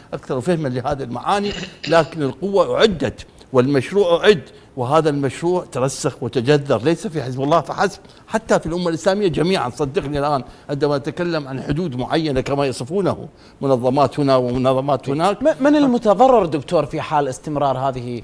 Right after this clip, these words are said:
Speaker 2: آه،
Speaker 1: أمريكا.
Speaker 2: الحرب على
Speaker 1: أمريكا بالدرجة الأولى وإسرائيل.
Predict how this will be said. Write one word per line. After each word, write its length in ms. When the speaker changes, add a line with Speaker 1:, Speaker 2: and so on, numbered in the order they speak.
Speaker 2:
آه، 60
Speaker 1:
أمريكا. 300
Speaker 2:
الحرب 420
على 200
Speaker 1:
أمريكا 360
بالدرجة 360
الأولى 160
وإسرائيل. 500